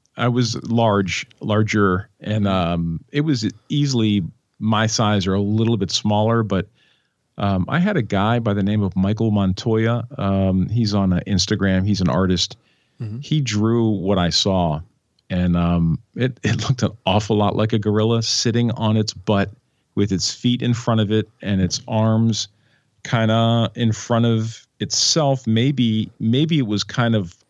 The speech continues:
Speaker 1: holding a leg and had one arm on the ground or holding it, you know, holding
Speaker 2: Uh-huh.
Speaker 1: something in front of it.
Speaker 2: Right.
Speaker 1: It, it didn't look like there was any more than one. It wasn't like it was holding a baby or anything. Now, the, the, the print I saw was about eleven inches.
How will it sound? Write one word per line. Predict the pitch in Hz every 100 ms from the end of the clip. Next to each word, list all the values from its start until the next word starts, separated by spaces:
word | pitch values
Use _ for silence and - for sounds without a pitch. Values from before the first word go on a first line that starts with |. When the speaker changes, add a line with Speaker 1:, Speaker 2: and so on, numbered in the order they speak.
| _ _ _
Speaker 1:
holding | - - 131 135 139 143
a | 127
leg | 123 123 127 131 123
and | 104
had | 117 113
one | 110 113
arm | 117 117
on | 110
the | 107
ground | 117 117 117 123
or | 95
holding | 90 107 110
it, | 107 104 _ 101 101 _
you | 107
know, | 95 90
holding | - 120 120
Speaker 2:
Uh-huh. | 113
Speaker 1:
something | 113 117
in | 104
front | 92 113
of | 117
it. | 127 - 160 - - - -
Speaker 2:
Right. | 110 104 - _ _ -
Speaker 1:
It, | 127
it | 143
didn't | 113 120
look | 113
like | 117 110
there | 107
was | 104
any | 107
more | 104 104
than | 95 95
one. | 110 107 98
It | 98
wasn't | 107 101 101
like | 98
it |
was | 95
holding | 98 107 101
a | 87
baby | 104 110 107 90
or | 92
anything. | 90 87
Now, | 95 101
the, | 104
the, | - 104 -
the | -
print | - - 151
I | -
saw | 107 110 101
was | 98 92 - -
about | 98 104 110
eleven | 104 110 104
inches. | 101 117 - 80 -